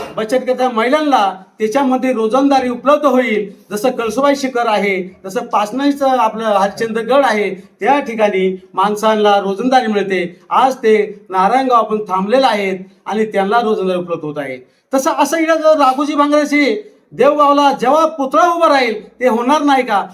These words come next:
हा होणार, परंतु काय झालेलं आहे, तुमच्या एकाच डोक्यात गोष्टी आहेत, ज्याला बोलायचं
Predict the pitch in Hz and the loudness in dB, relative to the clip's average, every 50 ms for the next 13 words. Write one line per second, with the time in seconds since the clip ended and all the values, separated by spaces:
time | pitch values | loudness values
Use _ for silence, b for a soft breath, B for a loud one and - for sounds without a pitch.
0 | _ - - 254 233 180 190 - 294 330 339 330 294 - - - - - _ _ | _ 0 0 0 2 2 2 2 2 2 4 2 2 0 -2 -8 -16 -20 _ _
1 | _ - - 262 294 311 302 285 320 311 302 285 285 - 277 254 320 349 330 330 | _ -4 -2 0 2 2 0 0 -2 -2 -4 -4 -4 -2 -2 0 2 2 2 2
2 | 330 311 302 285 277 277 262 247 220 208 - - - _ - 208 214 214 254 247 | 2 2 2 2 2 2 2 0 -2 -4 -10 -16 -20 _ -14 -12 -10 -6 -4 -4
3 | 233 233 226 240 240 320 339 330 330 311 - 285 277 262 269 262 - 277 254 240 | -4 -4 -4 -2 0 0 0 2 0 -2 0 0 0 0 -2 -2 0 2 2 2
4 | 240 240 226 214 - - - _ _ _ _ 139 196 233 240 247 247 220 196 202 | 2 0 -2 -6 -8 -12 -20 _ _ _ _ -6 -4 -2 0 0 0 0 0 -2
5 | 220 240 269 277 269 294 | 0 0 0 0 0 -4